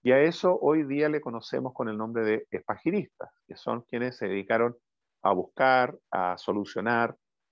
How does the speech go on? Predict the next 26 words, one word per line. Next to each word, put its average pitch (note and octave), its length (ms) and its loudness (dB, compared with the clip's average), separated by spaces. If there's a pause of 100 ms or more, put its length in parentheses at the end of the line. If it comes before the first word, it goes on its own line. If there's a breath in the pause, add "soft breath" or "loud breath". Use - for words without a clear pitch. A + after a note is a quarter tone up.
(140)
a, F#2+ 180 2
y - 100 -2
fueron C3+ 280 2
un A#2+ 260 -8
enorme A2 600 -2
y A#2 60 -6
maravilloso G#2 760 -4
aporte C3+ 640 2
para F#2+ 220 -4
la F2+ 120 0
época, - 300 -6 (420)
desde - 200 -20
el - 60 -20
punto G#2+ 260 -8
de G2 60 -2
vista G2 200 -4
humano, F#2 320 -4
quiero - 220 -12
decir. - 260 -18 (1600)
Entonces, C3 600 2
eh, B2 600 4
de A#2+ 220 4
esta, B2+ 440 2
de G2 120 -4
esta C3 180 -4
espagiria A#2+ 680 -4